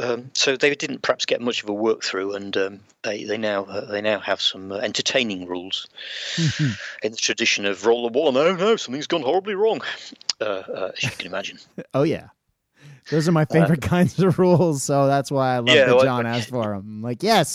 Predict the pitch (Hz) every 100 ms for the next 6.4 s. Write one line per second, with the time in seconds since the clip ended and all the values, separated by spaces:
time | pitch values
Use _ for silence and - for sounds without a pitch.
0 | 165 170 160 156 135 151 151 - 139 135
1 | 131 - 101 - - - - - _ 104
2 | 98 90 370 247 - 269 233 165 - 190
3 | 220 185 196 196 180 165 165 190 - 131
4 | 147 139 139 151 147 127 185 - 113 107
5 | 104 101 104 107 117 104 107 - 104 98
6 | 98 101 104